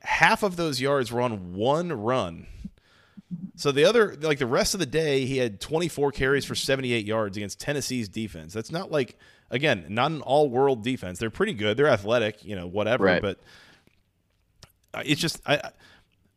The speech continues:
Speaker 1: I don't trust this Pitt offense right now, like, at all. And, and I think that this is, you know, Pat Narduzzi trying to drag it back down to what it was pre-Mark Whipple, like, what he wanted from it. And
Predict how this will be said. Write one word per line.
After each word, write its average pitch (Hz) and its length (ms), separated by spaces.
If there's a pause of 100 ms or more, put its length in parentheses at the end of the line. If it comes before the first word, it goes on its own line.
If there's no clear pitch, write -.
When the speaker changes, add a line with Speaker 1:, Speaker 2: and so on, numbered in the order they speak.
(340)
Speaker 1:
I 170 80
don't 233 320
trust - 340
this 131 160
Pitt 131 280
offense 95 560 (100)
right 87 160
now, 85 320
like, 101 240
at 110 100
all. 98 280 (100)
And, 120 180
and 123 160
I 123 60
think 185 220
that 156 180
this 147 160
is, 123 300
you 123 100
know, 101 100
Pat 143 260
Narduzzi 113 420
trying 120 180
to 98 60
drag 110 320
it 90 160
back 113 240
down 107 360
to 95 340 (640)
what 120 160
it 107 100
was 113 340
pre-Mark 117 640
Whipple, 110 340
like, 98 180
what 104 200
he 117 160
wanted 104 420
from 98 200
it. 95 160
And 101 140